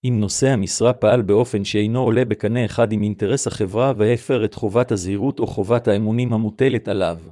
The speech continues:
יכול הציבור הנפגע או החברה עצמה, באמצעות בעלי המניות שלה, לתבוע את נושאי המשרה בגין הפרת חובות אלה.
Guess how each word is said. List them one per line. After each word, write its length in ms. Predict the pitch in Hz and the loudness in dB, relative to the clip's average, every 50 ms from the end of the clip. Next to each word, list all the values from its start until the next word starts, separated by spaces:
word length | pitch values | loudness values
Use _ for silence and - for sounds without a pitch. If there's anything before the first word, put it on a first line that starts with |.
| _ _ _ _ _ _ _ _ - | _ _ _ _ _ _ _ _ -10
יכול 340 | - 95 82 - - 165 - | -8 -8 -2 0 2 2 2
הציבור 420 | 131 - - 113 104 123 127 123 | 2 0 -4 -4 -2 0 2 2
הנפגע 440 | 113 101 104 - - - 104 127 135 139 | 2 0 -2 -4 -4 -2 0 0 0 0
או 120 | - 139 131 | 0 0 0
החברה 400 | 120 - - 101 87 107 110 107 | 0 0 -4 -4 0 2 2 2
עצמה, 420 | 104 - - - 98 90 80 71 73 - _ _ _ _ _ _ - | 0 -2 -4 -6 -6 -6 -6 -8 -10 -16 _ _ _ _ _ _ -8
באמצעות 540 | - 101 101 101 - - 123 131 135 - | -6 -4 -4 -2 0 0 2 2 0 0
בעלי 280 | 98 95 101 101 101 113 | 0 0 2 4 4 2
המניות 500 | 107 110 104 98 104 104 104 107 113 - | 2 2 2 0 2 2 2 2 2 0
שלה, 300 | - - 87 85 76 69 76 _ _ _ _ _ _ - | -2 -6 -4 -4 -6 -8 -10 _ _ _ _ _ _ -6
לתבוע 360 | - 110 - 113 127 147 139 | -4 -4 -2 2 2 4 4
את 100 | 120 - | 2 0
נושאי 300 | 110 101 - - 123 123 | -2 -4 -2 0 2 2
המשרה 460 | 117 117 113 95 - - - 127 135 | 2 2 0 -2 -2 -2 0 0 0
בגין 360 | 131 110 110 104 113 127 127 123 | 0 0 -2 -2 -2 -4 -4 -4
הפרת 420 | 110 - - 110 107 135 139 - | -4 -2 -2 0 0 0 -2 -4
חובות 420 | - - 113 95 117 123 123 120 | -6 -6 -4 -2 -2 -2 -2 -2
אלה. 280 | - 90 87 78 73 58 | -4 -6 -6 -6 -8 -14